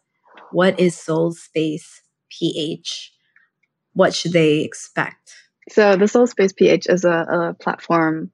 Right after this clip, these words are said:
Speaker 2: Maxine Magalona and I initiated on, um, Instagram, uh, during the pandemic last year, which is basically our little place, our little space in this world,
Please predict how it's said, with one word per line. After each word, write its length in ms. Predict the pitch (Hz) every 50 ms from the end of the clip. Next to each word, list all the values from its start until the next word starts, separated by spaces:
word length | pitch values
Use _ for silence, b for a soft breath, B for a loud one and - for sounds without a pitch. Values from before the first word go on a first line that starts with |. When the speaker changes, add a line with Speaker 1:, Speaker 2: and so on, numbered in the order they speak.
| _ _ _ _ _
Speaker 2:
Maxine 440 | 190 175 - - 185 175 170 170 - -
Magalona 420 | 175 165 165 165 175 170 - -
and 100 | - - -
I 220 | - 151 160 160 160
initiated 600 | 156 - 165 170 160 - - 165 160 156 156 151 -
on, 320 | 156 156 156 156 160 - - - _ _ -
um, 340 | 170 160 156 156 151 - - 175
Instagram, 580 | 170 170 - - 160 - - 151 147 143 - B B B B B B B B B B B _ _
uh, 160 | 180 175 170 160
during 240 | - 190 208 226
the 60 | 233 220
pandemic 460 | - 220 180 156 147 147 156 - -
last 340 | 151 147 160 - - - -
year, 280 | - - 135 156 214 226 b b b b b b b _
which 340 | 180 180 170 - - - - -
is 140 | 196 175 -
basically 600 | - 214 247 247 - 311 294 - 277 247 - - _ _ -
our 240 | 185 185 196 214 208
little 300 | 190 190 185 190 190 180
place, 520 | - - - 175 165 202 269 - - _ _ _ _ _ -
our 160 | 180 175 175
little 220 | 185 190 196 208 214
space 480 | - - - - 175 165 208 208 -
in 160 | - 190 185
this 180 | 190 185 180 - _
world, 340 | 175 175 175 208 254 285